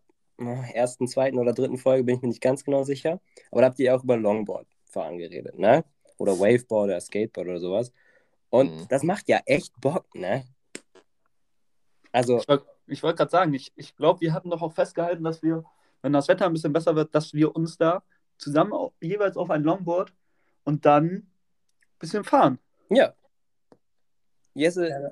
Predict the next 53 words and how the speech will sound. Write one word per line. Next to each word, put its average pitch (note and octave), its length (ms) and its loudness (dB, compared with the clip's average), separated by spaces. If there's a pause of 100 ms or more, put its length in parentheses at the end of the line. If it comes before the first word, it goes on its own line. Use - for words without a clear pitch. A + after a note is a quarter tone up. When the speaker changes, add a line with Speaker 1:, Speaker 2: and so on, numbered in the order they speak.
Speaker 1:
Timo, F3+ 220 2
habt D#3+ 120 6
Speaker 4:
dann C3+ 40 -2
Speaker 1:
ihr C3+ 140 0
auch D#3 100 0
eins? A3 300 -2 (240)
Speaker 4:
dann C3+ 160 -4
mach E3 160 -6
das C#3 240 -4
doch. B2+ 300 -8 (260)
Speaker 2:
<laughs> - 0 -
Ich E3 1000 2
hab, - 180 -6
ich G2+ 120 -8
hab A2+ 100 -4
leider G2 220 0
kein F#2 200 -6
Longboard. E2 440 -12 (1300)
Speaker 4:
Ich - 160 -2
hab D3 160 2
da, C3+ 260 0
ich C3+ 160 -4
hab D3 160 0
kein C#3 240 -2
Longboard D3 400 -2
und C#3+ 60 -2
<laughs> B2+ 60 2
ich B2 140 2
hab F#3+ 160 6
da - 100 4
auch E3+ 140 2
keine - 320 -2
Lust. - 420 -8
Speaker 1:
<laughs> G3+ 120 8
Okay, F#3 440 4
schade. D3+ 460 0
Speaker 4:
<laughs> - 60 -6 (2000)
Speaker 1:
Was, C#3+ 160 4
Speaker 3:
Ich D3+ 40 -2
wollt D#3 160 6
Speaker 1:
bei - 60 6
Speaker 3:
grad C#3+ 100 8
Speaker 1:
uns E3 120 0
Speaker 3:
sagen, C#3 100 -2
Speaker 1:
steht C3 180 2
noch. A#2 260 0 (440)
Speaker 3:
bei C3 80 6
uns E3 240 2
steht, C3+ 260 -6
das B2 140 -4
machen B2+ 240 -10
wir, A2 180 -8
klar. A2+ 380 -6